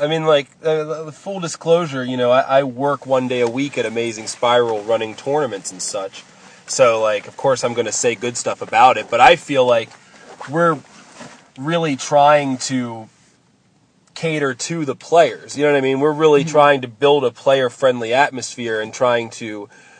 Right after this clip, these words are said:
Speaker 1: like, nurture a new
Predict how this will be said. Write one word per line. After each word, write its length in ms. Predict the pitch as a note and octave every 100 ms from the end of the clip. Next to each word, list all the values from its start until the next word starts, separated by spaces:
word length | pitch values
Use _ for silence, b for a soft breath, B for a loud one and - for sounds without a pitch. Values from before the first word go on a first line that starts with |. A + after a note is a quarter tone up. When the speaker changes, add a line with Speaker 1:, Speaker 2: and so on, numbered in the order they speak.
| b b
Speaker 1:
like, 300 | B2+ G#2+ -
nurture 760 | B2 B2+ C3+ D3+ D3 - C3+ C3
a 160 | B2+
new 760 | B2 B2 C3 C3 C3 B2+ B2